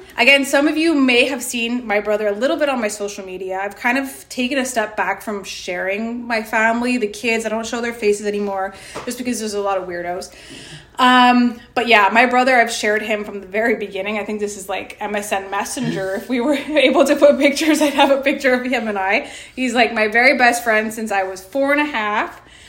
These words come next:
Um, so he's somebody that I've always bounced things off of. I've always talked to him about everything. Talked to Mom about mostly everything. Talked to Justin about everything, everything, um, whether he <laughs> likes it or not. So, um,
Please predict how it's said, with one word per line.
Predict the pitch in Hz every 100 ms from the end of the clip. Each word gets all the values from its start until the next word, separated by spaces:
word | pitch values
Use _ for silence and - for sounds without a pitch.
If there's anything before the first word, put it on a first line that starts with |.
| - _ -
Um, | 226 226 220 214
so | 214 247
he's | 247 247
somebody | 247 247
that | 226
I've | 214
always | 214 214 208
bounced | 208 196 196 -
things | 202 196 190
off | 202 208 214
of. | 214 208
I've | 190
always | 202 214 214 208 196 190 -
talked | - 202 202
to | 202
him |
about | 180 185
everything. | 196 185 196
Talked | 294 311
to | 320
Mom | 269 269
about | 247 226 208
mostly | 233 302 302 302
everything. | 285 294 302 311 311 311 311
Talked | - 247 247
to | 202
Justin | 254 285 330 320
about | 254 233 226 - -
everything, | 240 226 226 202 196
everything, | 190 196 220 294 381 - - - - -
um, | 240 240 240 240 233
whether | 254 269 277
he | 285
<laughs> | 269
likes | 254 -
it | 294
or | 285
not. | 269 254 277 - - - - -
So, | - 277 262 247 240 - - _ -
um, | 226 220 220 214 208